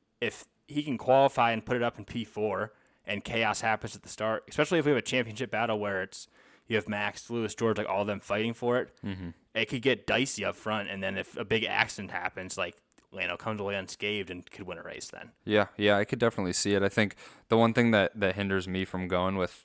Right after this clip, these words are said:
Speaker 2: Norris or even Piastri, because
Speaker 1: Yeah.
Speaker 2: I think he has a talent,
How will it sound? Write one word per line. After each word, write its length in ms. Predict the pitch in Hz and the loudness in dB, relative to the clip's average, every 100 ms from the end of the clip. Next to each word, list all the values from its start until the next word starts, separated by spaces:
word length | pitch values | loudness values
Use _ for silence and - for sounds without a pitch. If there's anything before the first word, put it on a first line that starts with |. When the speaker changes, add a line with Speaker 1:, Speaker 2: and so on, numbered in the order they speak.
| - | -8
Speaker 2:
Norris 560 | 101 95 95 92 - | -2 2 4 4 2
or 140 | 85 87 | 0 0
even 240 | 104 98 | -2 -4
Piastri, 560 | - 85 85 92 - 85 | -2 0 0 0 -6 -6
because 240 | 101 98 | -2 0
Speaker 1:
Yeah. 60 | 87 | 0
Speaker 2:
I 60 | |
think 180 | 85 90 | 0 -4
he 100 | - | 0
has 160 | 90 90 | 0 0
a 60 | |
talent, 420 | 90 92 90 87 | -2 0 0 -2